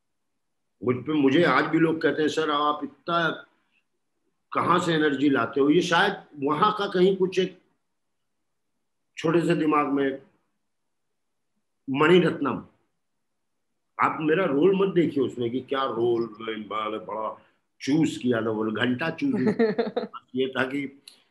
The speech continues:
Speaker 1: मणिरत्नम, उनके पहले की फिल्में, बॉम्बे, रोजा, संतोष सिवन,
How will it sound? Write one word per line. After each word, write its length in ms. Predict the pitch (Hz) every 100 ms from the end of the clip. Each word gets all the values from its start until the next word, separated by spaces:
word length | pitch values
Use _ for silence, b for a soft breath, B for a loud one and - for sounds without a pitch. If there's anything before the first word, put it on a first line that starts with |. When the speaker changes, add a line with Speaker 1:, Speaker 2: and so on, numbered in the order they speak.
| _ 98
Speaker 1:
मणिरत्नम, 720 | 135 180 147 117 - 95 - _ _ _ _ _ _ _ _ _ _ _ -
उनके 240 | 113 113
पहले 360 | 143 117 120 147
की 140 | 143
फिल्में, 420 | 123 127 135 101 - _ _ _ _ _ _ _ _ _ _ _ _ _ _ _ _ _ _ _ _ _ _ _ _ _ -
बॉम्बे, 600 | 98 107 113 113 110 110
रोजा, 760 | 104 110 110 113 110 98 - _ _ _ _
संतोष 600 | _ 123 120 131 196 180
सिवन, 220 | 143 147